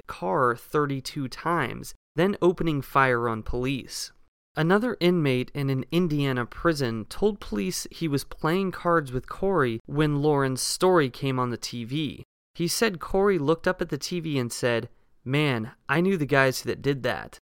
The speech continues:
Corey then told the other inmate that Lauren and some guys were drinking and doing ecstasy that night.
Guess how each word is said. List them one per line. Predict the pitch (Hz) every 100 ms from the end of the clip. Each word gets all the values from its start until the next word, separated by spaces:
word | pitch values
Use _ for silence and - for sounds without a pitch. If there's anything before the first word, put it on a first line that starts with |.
| _ _
Corey | - 185 220
then | 170 160 175
told | 170 170 160
the | 139 -
other | 139 170 170
inmate | 147 135 120 110 -
that | 127 -
Lauren | 123 143 190 196
and | 156
some | - 139 127
guys | 127 131 131 123
were |
drinking | 117 131 151 160 131 117
and | 113
doing | 123 117 -
ecstasy | 156 - - - 120
that | 110 104
night. | 107 107 - -